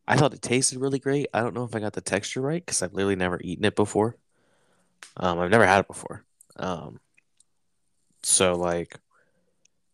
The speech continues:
totally hope, like, I think it was fine. And then it's just,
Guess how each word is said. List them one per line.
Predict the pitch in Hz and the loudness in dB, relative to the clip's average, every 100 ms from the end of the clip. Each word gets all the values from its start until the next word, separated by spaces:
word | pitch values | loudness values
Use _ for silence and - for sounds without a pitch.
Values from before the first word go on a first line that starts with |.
| _ _ - | _ _ -2
totally | - 123 127 123 | 4 6 6 4
hope, | 120 - _ _ _ _ | 2 -2 _ _ _ _
like, | 110 87 | -4 0
I | |
think | 117 131 | 0 0
it | |
was | 156 - | -2 -2
fine. | 165 208 220 _ _ _ _ - - | -4 -4 -8 _ _ _ _ -18 -12
And | 98 | -6
then | 98 92 90 92 - - - | -4 -6 -8 -16 -12 -12 -10
it's | - - | -6 -4
just, | - - | -2 -4